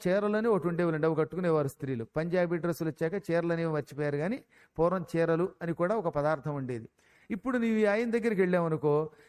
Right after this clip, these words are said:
నీకు చీర కొనిపెట్టమన్నావనుకో, కట్టుకున్న దరిద్రపు గజ చర్మమో, పులి చర్మమో నీ మొహాన పారేస్తాడు. అది గుడ్డ కింద కట్టుకుందామా అంటే అది గోచి గుడ్డకి ఎక్కువ, చీరకి తక్కువ. దాంతో నువ్వు ఎలా బతుకుతావు?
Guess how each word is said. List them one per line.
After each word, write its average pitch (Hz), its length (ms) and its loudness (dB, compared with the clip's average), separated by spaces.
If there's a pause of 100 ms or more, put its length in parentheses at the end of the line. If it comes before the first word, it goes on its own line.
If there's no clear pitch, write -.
(100)
నీకు 214 240 0
చీర 220 280 2
కొనిపెట్టమన్నావనుకో, 175 1080 2 (320)
కట్టుకున్న 254 560 2
దరిద్రపు 202 720 0
గజ 180 140 4
చర్మమో, 202 760 2 (280)
పులి 240 120 4
చర్మమో 202 680 0 (140)
నీ 247 140 2
మొహాన 226 320 2
పారేస్తాడు. 156 640 0 (300)
అది 226 140 2
గుడ్డ 180 240 2
కింద 285 180 0
కట్టుకుందామా 254 600 0
అంటే 185 460 0 (220)
అది 190 140 2
గోచి 226 340 2
గుడ్డకి 220 320 2
ఎక్కువ, 185 460 2 (260)
చీరకి 202 300 2
తక్కువ. 147 420 0 (220)
దాంతో 240 420 2
నువ్వు 214 200 0
ఎలా 220 140 4
బతుకుతావు? 208 500 -2